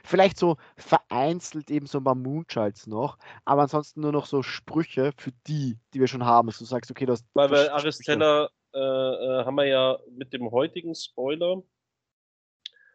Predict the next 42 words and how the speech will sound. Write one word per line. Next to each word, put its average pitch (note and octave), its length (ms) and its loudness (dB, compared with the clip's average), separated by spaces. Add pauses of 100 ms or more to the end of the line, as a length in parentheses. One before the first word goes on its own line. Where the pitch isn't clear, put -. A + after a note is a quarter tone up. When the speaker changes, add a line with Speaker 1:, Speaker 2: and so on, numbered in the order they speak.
(300)
Speaker 2:
sehen C#3+ 340 2
wir, D3 60 6
dass C#3 180 2
Aristella C3+ 520 0
in B2 220 -2
zwei C3+ 380 0
Versionen A2 840 -4 (600)
dann A2 220 0
urteilen A#2+ 480 0
Speaker 1:
Ah, - 40 -8
Speaker 2:
kann. A#2 260 -6 (120)
Speaker 1:
okay, - 260 -8
das A#2 80 -8
hab A#2+ 80 -4
ich - 40 -4
noch B2+ 60 -4
nicht A#2+ 120 -8
gesehen. G#2 260 -10
Ja, A#2 80 0
dann D3+ 260 -4
werde B2+ 200 -4
ich B2 100 -14
mich B2 120 -14
da C#3 100 8
Speaker 2:
Weil, D3+ 160 10
weil D#3+ 120 4
der, D#3+ 360 0
der D3 160 4
Gundam, G#3 680 -2
äh, B2+ 40 -12 (340)
also C3+ 160 -10
den C3+ 300 -8 (140)
Gundam D#3 280 -4
hast D3+ 120 -8
du C#3+ 60 -16
schon C3 120 -10
gesehen, A#2 300 -8
oder? D#3+ 240 -4 (840)
Weil, B2+ 840 4
äh, - 0 -
Speaker 1:
Ja. F#2+ 60 -10
Speaker 2:
der B2 380 2